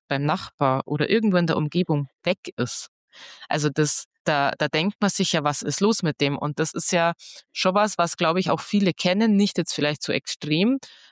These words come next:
aber sei es jetzt beim Ausreiten irgendwie eine neue Bank, wo sie wohin gestellt haben, die wo ja das Pferd nicht umbringt, <laughs> jetzt hat er mal so gesehen, aber da, wo man dieses Pferd vielleicht jetzt nicht vorbeibringt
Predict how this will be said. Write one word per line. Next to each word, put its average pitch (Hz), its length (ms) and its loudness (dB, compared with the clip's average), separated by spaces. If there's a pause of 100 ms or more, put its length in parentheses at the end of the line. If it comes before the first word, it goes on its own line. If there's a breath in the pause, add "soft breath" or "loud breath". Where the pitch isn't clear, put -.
(100)
aber 165 320 2
sei 151 240 2
es 170 60 0
jetzt 170 180 -2
beim 160 140 0
Ausreiten 180 640 2
irgendwie 180 500 0
eine 156 120 -2
neue 143 320 2
Bank, 208 360 0
wo 202 100 4
sie 190 160 0
wohin 180 260 2
gestellt 175 380 0
haben, 175 340 0 (520)
die 156 120 -2
wo 156 120 4
ja 170 160 4
das 165 160 -8
Pferd 170 280 -2
nicht 170 160 -4
umbringt, 226 400 2
<laughs> 202 100 2
jetzt 220 160 2
hat 214 60 2
er 202 60 4
mal 185 160 2
so 208 160 2
gesehen, 208 220 0
aber 160 160 2
da, 156 120 0
wo 170 100 2
man 170 140 2
dieses 160 200 -4
Pferd 175 240 -2
vielleicht 160 240 -2
jetzt 156 160 -8
nicht 262 240 2
vorbeibringt 208 680 0